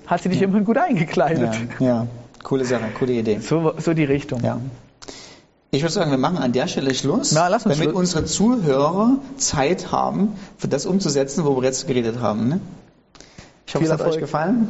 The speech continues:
Speaker 2: <laughs> Wir wünschen euch Gottes Segen,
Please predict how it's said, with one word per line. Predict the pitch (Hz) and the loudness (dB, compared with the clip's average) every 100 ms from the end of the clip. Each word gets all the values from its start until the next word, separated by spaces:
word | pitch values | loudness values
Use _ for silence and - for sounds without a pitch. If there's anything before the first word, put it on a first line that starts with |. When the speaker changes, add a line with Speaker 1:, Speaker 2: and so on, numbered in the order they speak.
| - | 0
Speaker 2:
<laughs> | 180 220 214 233 320 392 - 254 - | 0 0 0 0 2 0 0 -2 0
Wir | 160 | 0
wünschen | 170 185 165 | 2 2 2
euch | 156 156 151 | 2 0 0
Gottes | 147 147 - | -2 -2 -2
Segen, | 160 190 | 0 0